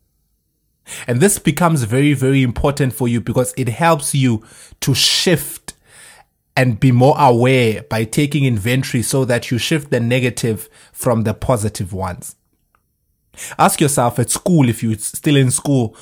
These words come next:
who is influencing me at school? If it's church circles, who's influencing me? It might be your spiritual authority.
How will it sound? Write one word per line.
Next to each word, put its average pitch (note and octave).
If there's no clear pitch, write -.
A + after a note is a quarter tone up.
who G3
is D3+
influencing C3+
me A2
at G#2+
school? -
If A2
it's -
church C#3+
circles, C3+
who's A#2
influencing A2+
me? G2
It F2+
might A2
be A#2
your A2
spiritual A#2+
authority. A2